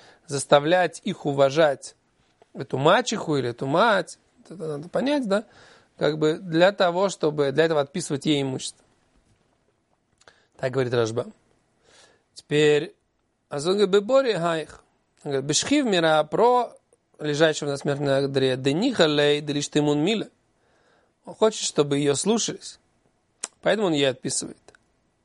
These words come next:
Окей.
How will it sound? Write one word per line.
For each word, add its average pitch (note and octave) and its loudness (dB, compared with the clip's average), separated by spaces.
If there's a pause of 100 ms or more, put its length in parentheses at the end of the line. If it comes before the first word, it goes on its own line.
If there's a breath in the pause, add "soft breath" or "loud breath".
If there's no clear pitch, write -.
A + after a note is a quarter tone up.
(3250)
Окей. F3+ -6